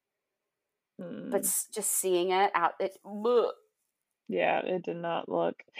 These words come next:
Speaker 2: and it was, <laughs> I, that was one of my other first notes. I was like, "This escalated quickly." It was like, as soon as
Speaker 1: Yeah.
Speaker 2: Naomi left, and it was just like, you know, "Good luck with your arm." Then it was like,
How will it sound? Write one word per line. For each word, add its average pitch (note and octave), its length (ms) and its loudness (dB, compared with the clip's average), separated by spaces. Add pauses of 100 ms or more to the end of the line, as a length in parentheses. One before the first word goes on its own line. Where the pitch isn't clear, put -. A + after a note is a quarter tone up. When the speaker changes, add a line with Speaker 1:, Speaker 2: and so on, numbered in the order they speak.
(140)
Speaker 2:
and C4+ 140 10
it C#4 60 4
was, D4 260 2
<laughs> - 640 -6
I, G3+ 320 8
that F#3 160 4
was F#3 180 -6
one F#3+ 200 -4
of F3+ 100 -6
my D#3+ 200 -4
other F3 220 -2
first D#3+ 280 -8
notes. E3+ 200 -6
I F3+ 60 -6
was F#3 140 -8
like, F#3 160 -4
"This D4+ 200 -12
escalated D3+ 600 -6
quickly." D#3+ 360 -2
It A#3 60 4
was A3 100 -4
like, G3 140 0
as G3 140 -2
soon G#3+ 180 -2
as G#3 60 2
Speaker 1:
Yeah. G3+ 180 4
Speaker 2:
Naomi F#3+ 300 4
left, F3 400 0
and G3+ 80 -4
it F#3+ 40 -6
was F#3+ 140 -8
just G3 160 -12
like, F3 220 0
you G#3 40 -8
know, E3+ 140 -6
"Good A3 200 -6
luck A3 180 -2
with A3 100 -12
your G3 160 0
arm." G3+ 240 2
Then F#3 100 2
it F#3 40 0
was F#3 100 -6
like, F3+ 160 2